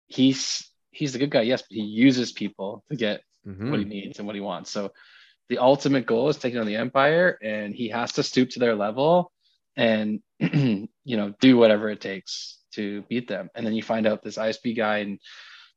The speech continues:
Speaker 1: it's almost like he, he, this guy is a mole, yes, but it's, it's almost, like, against his will, 'cause he mentions, like, you know, you had a daughter and all this.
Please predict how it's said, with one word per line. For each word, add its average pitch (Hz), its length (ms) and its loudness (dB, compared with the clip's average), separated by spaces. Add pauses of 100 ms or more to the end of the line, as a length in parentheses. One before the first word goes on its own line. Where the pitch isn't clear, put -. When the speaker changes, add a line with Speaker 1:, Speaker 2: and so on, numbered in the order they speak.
(220)
Speaker 1:
it's 147 180 2
almost 175 380 6
like 151 200 6
he, 147 680 2 (1160)
he, - 160 -6
this 131 220 -4
guy 123 140 6
is 113 140 6
a 104 100 2
mole, 113 460 0
yes, 120 640 -2
but 104 160 0
it's, - 520 -12 (540)
it's - 260 -10
almost, 120 480 0
like, 113 320 2
against 113 360 0
his 107 160 -6
will, 101 400 -4 (160)
'cause 110 140 -8
he 110 100 -2
mentions, 107 640 -2
like, 110 320 -2 (500)
you 107 120 -2
know, 104 80 -2
you 110 160 -2
had 110 120 0
a 107 40 -4
daughter 113 600 0
and 104 100 -10
all 101 120 -6
this. 98 380 -8